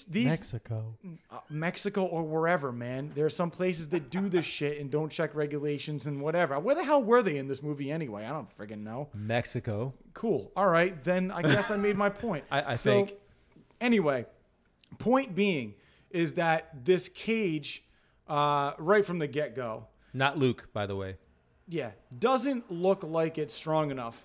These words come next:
Speaker 1: <laughs> Ha, see what I did there? Um, the, the cable's ripping, and it's, they give you kind of a hint that stuff's gonna go down, right? Which is why you go to see this movie.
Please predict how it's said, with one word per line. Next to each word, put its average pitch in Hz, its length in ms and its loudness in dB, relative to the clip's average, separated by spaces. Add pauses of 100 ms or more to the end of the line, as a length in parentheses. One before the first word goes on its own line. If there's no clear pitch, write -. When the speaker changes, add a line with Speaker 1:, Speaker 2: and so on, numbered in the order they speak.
Speaker 1:
<laughs> - 40 -20
Ha, 143 380 -4
see - 140 -8
what 135 120 -2
I 135 60 2
did 135 200 0
there? 147 200 0 (460)
Um, 156 460 2 (540)
the, 190 500 2 (140)
the 175 120 -2
cable's 208 640 2
ripping, 190 680 0
and 151 480 0
it's, - 480 -4 (680)
they 160 260 -2
give 160 200 0
you 170 100 -2
kind 165 200 0
of 147 80 0
a 139 60 -2
hint 151 240 -2
that 127 260 -6
stuff's - 320 -4
gonna 135 160 -6
go 123 160 -6
down, 123 340 -2
right? 127 200 -6
Which 135 120 -4
is 127 100 -10
why 135 160 -2
you 135 80 0
go 131 120 -2
to 123 80 -6
see 165 160 -6
this 135 180 -4
movie. 123 340 -8